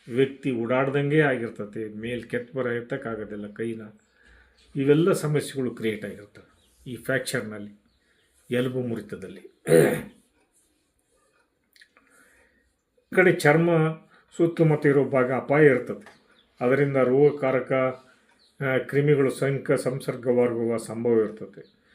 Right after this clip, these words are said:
ಸಂಕೀರ್ಣ ಮುರಿತದಲ್ಲಿ ಎಲುಬು ಮುರಿದು ಚರ್ಮ, ಸುತ್ತ-, ಸುತ್ತಮುತ್ತಲಿನ ಭಾಗಗಳಲ್ಲಿ ಅಪಾಯ ಇರ್ತದೆ. ಅದ್ರ ಜೊತೆಗೆ ಮೆದುಳು, ಬಳ್ಳಿ, ಶ್ವಾಸಕೋಶ, ಪಿತ್ತಕೋಶ ಮೊದಲಾದ ಯಾವುದಾದ್ರೂ ಅಪಾಯ,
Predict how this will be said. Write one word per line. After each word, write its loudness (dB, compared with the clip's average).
ಸಂಕೀರ್ಣ 2
ಮುರಿತದಲ್ಲಿ 2
ಎಲುಬು 4
ಮುರಿದು 0
ಚರ್ಮ, -4
ಸುತ್ತ-, 0
ಸುತ್ತಮುತ್ತಲಿನ -8
ಭಾಗಗಳಲ್ಲಿ -2
ಅಪಾಯ -4
ಇರ್ತದೆ. -10
ಅದ್ರ -10
ಜೊತೆಗೆ -4
ಮೆದುಳು, 0
ಬಳ್ಳಿ, 0
ಶ್ವಾಸಕೋಶ, -4
ಪಿತ್ತಕೋಶ -6
ಮೊದಲಾದ 8
ಯಾವುದಾದ್ರೂ 4
ಅಪಾಯ, -2